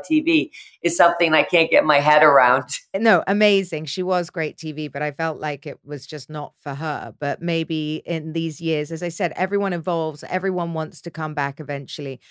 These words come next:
Speaker 2: And, you know, it is such a great platform.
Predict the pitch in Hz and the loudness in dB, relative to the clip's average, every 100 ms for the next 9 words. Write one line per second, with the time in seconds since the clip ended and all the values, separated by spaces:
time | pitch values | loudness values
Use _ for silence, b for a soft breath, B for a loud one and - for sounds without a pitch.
0 | B B B _ 202 202 208 226 226 214 | B B B _ 2 4 2 0 2 4
1 | 240 233 254 262 - 165 - - 156 143 | 4 4 2 0 -2 -6 -6 -8 -6 -6
2 | - 151 - _ 143 139 | -6 -6 -6 _ -8 -8